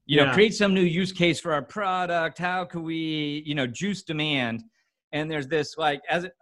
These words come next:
Speaker 1: turns out, sleepy family company that sells glue called Elmer's, right? And the most common size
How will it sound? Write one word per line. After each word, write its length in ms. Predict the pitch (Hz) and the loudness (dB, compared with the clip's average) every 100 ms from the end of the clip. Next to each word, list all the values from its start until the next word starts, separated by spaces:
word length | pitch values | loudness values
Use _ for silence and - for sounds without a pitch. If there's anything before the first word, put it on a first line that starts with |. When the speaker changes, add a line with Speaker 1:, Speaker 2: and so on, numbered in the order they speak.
| _ _ - | _ _ -6
Speaker 1:
turns 260 | 277 226 | -4 -2
out, 320 | 208 208 127 - _ | 0 2 0 -6 _
sleepy 600 | - - 180 233 208 214 | -20 -10 -6 -4 -4 -6
family 520 | 214 202 185 196 190 185 | -6 -6 -6 -6 -6 -6
company 640 | 175 220 143 131 127 147 _ _ - | -6 -4 -4 -4 -4 -8 _ _ -10
that 180 | 139 139 _ _ | -8 -8 _ _
sells 680 | - 165 151 165 165 170 - 131 | -8 -4 -2 -2 -4 -8 -12 -8
glue 460 | 120 170 285 101 - - | 0 2 2 0 -4 0
called 220 | 139 143 | 0 2
Elmer's, 480 | 170 254 175 - - | 2 2 2 -2 -2
right? 360 | 127 120 180 - - _ | 2 4 2 -2 -18 _
And 180 | 151 147 | -2 0
the 60 | 160 | 2
most 320 | 196 190 - | 0 0 -8
common 580 | 139 196 220 220 220 196 | -6 -4 -4 -4 -4 -4
size 760 | 185 170 170 196 196 180 131 | -2 0 2 2 0 0 -4